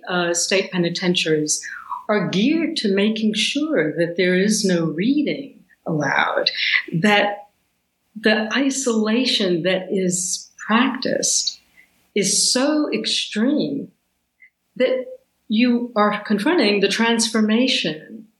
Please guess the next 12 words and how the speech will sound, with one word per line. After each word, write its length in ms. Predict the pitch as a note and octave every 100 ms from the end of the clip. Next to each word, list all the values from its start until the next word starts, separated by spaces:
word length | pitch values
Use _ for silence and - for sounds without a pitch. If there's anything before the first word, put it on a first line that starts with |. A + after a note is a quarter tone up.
| _ _ _ -
of 180 | G3+ G#3+
not 260 | C#4+ F#4
just 200 | D4+ C#4
a 160 | C#4 C4+
person 360 | B3+ A#3 A#3+ G#3+
into 380 | G#3+ G#3+ G#3
a 100 | F#3
thing, 460 | F#3 F3+ E3 D#3 D#3+ - -
but 120 | G3+
as 200 | G3 F#3+
I 240 | G3+ G#3 G#3+
argue, 720 | - E3 E3+ E3+ D#3+ D#3